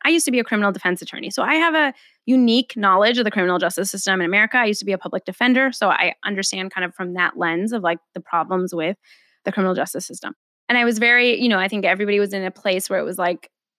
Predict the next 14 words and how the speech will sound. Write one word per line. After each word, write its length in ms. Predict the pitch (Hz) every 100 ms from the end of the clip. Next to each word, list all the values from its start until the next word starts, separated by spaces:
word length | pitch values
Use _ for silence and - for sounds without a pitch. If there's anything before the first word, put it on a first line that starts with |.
| _
I 80 | -
didn't 220 | 220 262
care 180 | - 196
about 140 | 175
my 100 | 160
business 340 | 180 185 185 -
at 60 |
the 80 | -
time. 460 | - 185 180 180 180 -
And 400 | 202 190 190 196 - -
I 80 |
just 240 | 220 285 -
figured, 260 | - 269 269
like, 140 | 226